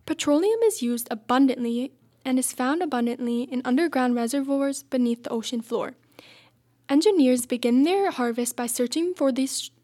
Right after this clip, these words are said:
structures where petroleum may occupy. From there, they extract the petroleum using oil rigs, which can cause detrimental effects to the environment. This process can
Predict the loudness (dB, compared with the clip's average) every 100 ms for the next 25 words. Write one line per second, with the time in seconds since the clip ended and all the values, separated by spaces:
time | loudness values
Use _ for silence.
0 | _ -6 -4 -4 -4 -2 -2 -4 -4 -4
1 | -4 -8 -6 -4 -2 -2 -2 -2 -2 -2
2 | -4 -12 -14 -16 _ _ _ _ _ _
3 | _ _ _ _ -4 0 2 2 0 -2
4 | -4 -2 -2 -4 -4 -2 -2 -4 -8 -10
5 | -12 -2 0 2 2 0 0 -2 -4 0
6 | 2 4 2 2 0 -2 -4 -10 -16 _
7 | _ _ _ _ _ _ -6 -4 -4 -2
8 | -4 -2 -4 0 2 2 2 -2 -6 -6
9 | -10 -10 -6 -4 -4 -4 -4 -4 -6 -8
10 | -12 -14 -20 -20 _ _ _ _ _ _
11 | _ _ _ _ _ -4 -2 -2 -2 -2
12 | -2 -2